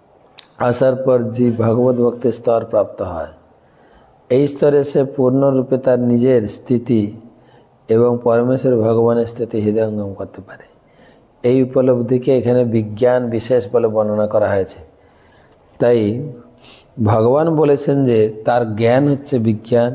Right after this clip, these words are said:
পক্ষান্তরে বলা যায় যে কেউ যখন ভগবত তত্ত্ব বিজ্ঞানের বলে বলীয়ান হয়, তখন তার মুক্তি নিশ্চিত।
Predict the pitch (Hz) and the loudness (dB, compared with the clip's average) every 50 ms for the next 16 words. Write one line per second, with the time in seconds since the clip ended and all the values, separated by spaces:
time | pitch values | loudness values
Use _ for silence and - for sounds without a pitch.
0 | 151 - - - 123 113 - - - 131 127 127 123 135 127 113 107 104 104 101 | -8 -14 -8 -6 -4 -4 -4 -2 -2 -2 0 0 0 0 0 0 0 -2 -2 -2
1 | 98 107 107 113 120 127 135 131 127 117 107 107 98 95 104 135 - - - _ | 0 2 2 2 2 2 2 2 2 2 0 -2 -4 -6 -6 -10 -14 -20 -20 _
2 | _ _ _ _ _ _ _ _ _ _ _ - 123 127 135 131 131 127 131 147 | _ _ _ _ _ _ _ _ _ _ _ 0 0 2 2 2 2 2 2 0
3 | 135 135 127 117 110 113 113 113 120 127 151 175 175 - 170 151 - - - 147 | 0 0 0 0 0 2 2 2 2 2 2 0 0 -2 -4 -4 -4 -2 -2 -2
4 | 131 123 127 120 117 113 - 123 123 123 123 120 117 113 117 113 113 110 107 110 | 0 0 -2 -2 -2 -2 0 0 2 4 2 2 2 2 2 2 2 2 2 2
5 | 110 113 120 127 131 127 120 107 101 95 90 90 92 - - - _ _ _ _ | 2 2 2 2 2 2 2 0 -4 -6 -6 -8 -10 -12 -20 -20 _ _ _ _
6 | _ - _ _ _ _ _ - 117 110 - 131 123 123 117 123 120 117 113 113 | _ -20 _ _ _ _ _ -2 -2 0 0 0 -2 0 0 0 0 0 2 0
7 | 110 107 113 - 123 110 107 104 98 - - - - 107 95 90 | 0 -2 -2 -2 -2 0 0 0 0 -2 -8 -8 -4 -2 -2 -2